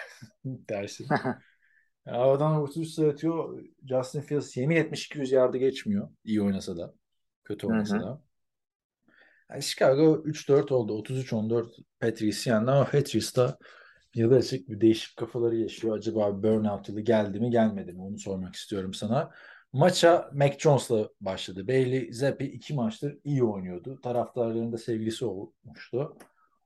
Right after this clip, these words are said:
Speaker 1: Oyuna girerken sanki Tom Brady oyuna giriyor gibi Foxborough ayağa kalktı.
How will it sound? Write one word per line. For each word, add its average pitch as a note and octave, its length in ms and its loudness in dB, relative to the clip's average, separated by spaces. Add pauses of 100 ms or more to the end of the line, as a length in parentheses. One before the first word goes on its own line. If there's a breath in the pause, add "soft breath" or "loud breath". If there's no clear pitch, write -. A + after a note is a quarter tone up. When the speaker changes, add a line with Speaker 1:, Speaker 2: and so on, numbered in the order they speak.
Speaker 1:
Oyuna C3+ 360 6
girerken D3+ 540 4
sanki D3+ 380 -2
Tom C#3+ 240 -2
Brady C#3 240 2
oyuna B2 280 0
giriyor A#2 460 2
gibi B2+ 240 0
Foxborough B2+ 580 2
ayağa A#2+ 320 2
kalktı. A#2+ 480 -6